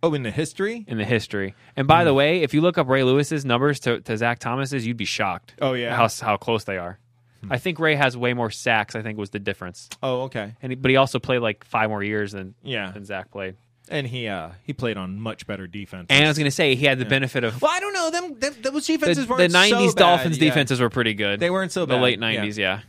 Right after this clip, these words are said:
Speaker 1: That's what Jimmy Johnson did, you know. They
Speaker 2: That's
Speaker 1: were
Speaker 2: when he gutted the offense, and then
Speaker 1: Didn't
Speaker 2: we
Speaker 1: he
Speaker 2: had
Speaker 1: have,
Speaker 2: no
Speaker 1: like,
Speaker 2: offense.
Speaker 1: Patrick Surtain on the secondary back
Speaker 2: Sam
Speaker 1: then?
Speaker 2: Madison.
Speaker 1: Sam Madison, yeah.
Speaker 2: The no-fly zone.
Speaker 1: <laughs>
Speaker 2: Uh,
Speaker 1: No-fly zone?
Speaker 2: yeah.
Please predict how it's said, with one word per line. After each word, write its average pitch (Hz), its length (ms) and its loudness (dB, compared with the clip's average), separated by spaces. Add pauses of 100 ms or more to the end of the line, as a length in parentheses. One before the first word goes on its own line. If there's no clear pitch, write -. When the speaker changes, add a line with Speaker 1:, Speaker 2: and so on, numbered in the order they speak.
(160)
Speaker 1:
That's 127 200 -6
what 139 140 -2
Jimmy 117 400 -6
Johnson 104 540 -12
did, 98 260 -10
you 95 80 -10
know. 95 220 -10
They 98 80 -4
Speaker 2:
That's 127 180 2
Speaker 1:
were 143 40 0
Speaker 2:
when 135 40 2
he 131 60 2
gutted 123 240 0
the 113 60 0
offense, 110 420 0
and 110 80 -10
then 104 80 -4
Speaker 1:
Didn't 101 80 0
Speaker 2:
we - 20 2
Speaker 1:
he 104 40 2
Speaker 2:
had 101 100 2
Speaker 1:
have, 98 80 0
Speaker 2:
no 98 40 2
Speaker 1:
like, 92 120 -2
Speaker 2:
offense. - 120 -4
Speaker 1:
Patrick 147 280 -8
Surtain 120 760 -10
on 120 140 -12
the 120 100 -14
secondary 120 520 -8
back 117 140 -6
Speaker 2:
Sam 117 160 4
Speaker 1:
then? 113 100 4
Speaker 2:
Madison. 110 500 2
Speaker 1:
Sam 117 180 -10
Madison, 113 440 -12
yeah. 107 240 -14 (720)
Speaker 2:
The 104 100 -8
no-fly 107 520 4
zone. 95 340 -6 (440)
Speaker 1:
<laughs> - 960 -10
Speaker 2:
Uh, 98 300 -10 (260)
Speaker 1:
No-fly 135 460 -2
zone? 147 420 -8
Speaker 2:
yeah. 95 220 -12